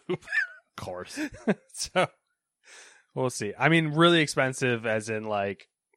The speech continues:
Speaker 1: relative
Speaker 2: Yeah,
Speaker 1: to
Speaker 2: yeah,
Speaker 1: the,
Speaker 2: yeah. Like,
Speaker 1: yeah.
Speaker 2: you know, it was five milliliters and it was, like, thirteen dollars. You know, it's like,
Speaker 1: Yeah.
Speaker 2: it's just, we'll see. We'll see how that turns out. What have you been up to?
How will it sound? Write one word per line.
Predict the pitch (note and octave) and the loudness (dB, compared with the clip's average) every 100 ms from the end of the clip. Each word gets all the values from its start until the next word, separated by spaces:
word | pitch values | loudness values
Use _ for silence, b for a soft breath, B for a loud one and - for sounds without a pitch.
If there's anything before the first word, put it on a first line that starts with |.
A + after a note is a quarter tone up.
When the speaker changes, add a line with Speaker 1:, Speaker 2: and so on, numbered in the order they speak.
| _ | _
Speaker 1:
relative | A2+ A2 A#2 G2+ F#2 G2+ F#2 | -6 0 0 0 -6 -8 -4
Speaker 2:
Yeah, | D3+ C3 G2+ | 2 4 4
Speaker 1:
to | |
Speaker 2:
yeah, | F#2 E2+ | 0 -6
Speaker 1:
the, | |
Speaker 2:
yeah. | E2+ E2 | -12 -10
Like, | F#2+ F2+ | -8 -8
Speaker 1:
yeah. | D#2 C#3+ | -12 -8
Speaker 2:
you | B2 | -6
know, | G#2+ G#2 | -4 -4
it | G#2+ | -4
was | A2 A2 | -6 -8
five | - - B2+ G#2+ G2+ | -12 -8 -2 -2 -2
milliliters | G#2 F#2+ F#2+ F2+ F2+ F2+ F2+ | -4 -4 -6 -10 -14 -16 -18
and | G2 | -18
it | |
was, | F#2+ | -18
like, | F2+ F2 _ _ - | -20 -20 _ _ -14
thirteen | G2 E2+ D#2 | -14 -14 -20
dollars. | D2+ - - - F#2 | -20 -20 -20 -20 -20
You | G2 | -16
know, | F2+ | -16
it's | F#2+ | -16
like, | G2 F#2+ | -14 -10
Speaker 1:
Yeah. | G2 - - _ _ _ _ _ _ b b b b b b - | -10 -10 -18 _ _ _ _ _ _ b b b b b b -10
Speaker 2:
it's | B2 | -10
just, | A2+ G2+ - _ _ _ | -8 -12 -16 _ _ _
we'll | D#3+ B2+ | -10 -8
see. | G#2 - - _ | -6 -10 -18 _
We'll | - | -14
see | A2+ A2+ | -6 -6
how | F#2+ | -6
that | F2 | -10
turns | F2+ E2 | -18 -18
out. | D2+ D2 | -20 -8
What | A#2+ | -4
have | C3+ | -4
you | |
been | A#2 F2+ | -4 -8
up | E2 | -12
to? | - | -18